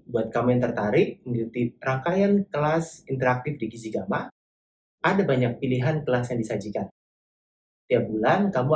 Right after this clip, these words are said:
akan mendapatkan materi yang berbeda. Kunjungi website gizigama dot com untuk mendapatkan informasi mengenai kelas-kelas apa saja yang bisa kamu ikuti. Atau, kamu bisa melihat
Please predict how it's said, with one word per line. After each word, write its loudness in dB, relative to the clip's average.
akan -2
mendapatkan -2
materi 0
yang -4
berbeda. -2
Kunjungi 2
website 4
gizigama 2
dot 0
com 2
untuk -2
mendapatkan -4
informasi 0
mengenai 0
kelas-kelas -6
apa -8
saja 0
yang -2
bisa -8
kamu -6
ikuti. -12
Atau, 0
kamu 2
bisa 2
melihat 0